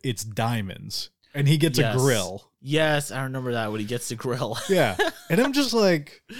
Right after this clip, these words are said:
Speaker 1: "How did we go from here to here?" <laughs>
Speaker 2: Yeah, some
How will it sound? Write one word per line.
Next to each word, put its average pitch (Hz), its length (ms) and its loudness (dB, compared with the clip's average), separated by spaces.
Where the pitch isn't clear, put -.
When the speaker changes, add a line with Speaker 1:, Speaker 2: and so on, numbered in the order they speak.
Speaker 1:
"How 196 80 4
did 262 120 0
we 254 100 -2
go 220 160 8
from 156 180 0
here 180 200 6
to 156 80 6
here?" 123 300 6
<laughs> - 60 4
Speaker 2:
Yeah, 156 160 0
some 190 380 0